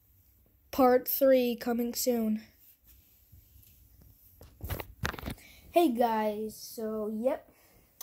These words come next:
I actually had to do this. Right off the bat. Oh. Yeah. So this is actually my line of plushies. My actual line of plushies.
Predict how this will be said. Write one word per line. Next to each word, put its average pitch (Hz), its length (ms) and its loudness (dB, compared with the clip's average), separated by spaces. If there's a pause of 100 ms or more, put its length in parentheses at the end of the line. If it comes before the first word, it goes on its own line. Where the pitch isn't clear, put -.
(140)
I 254 120 0
actually 294 380 0
had 277 440 0
to 285 80 -4
do 330 160 0
this. - 380 -10 (2000)
Right 185 160 -8
off 180 80 -12 (140)
the 254 60 -18
bat. 269 120 -16 (140)
Oh. 190 180 -18 (420)
Yeah. 269 200 -4 (480)
So 262 420 6
this 370 160 2
is 415 140 2
actually 349 580 2 (420)
my 247 160 0
line 247 320 2
of 226 100 -2
plushies. 220 600 -2 (560)
My 226 240 4
actual 311 540 0
line 262 420 -2
of 226 160 -12
plushies. - 540 -10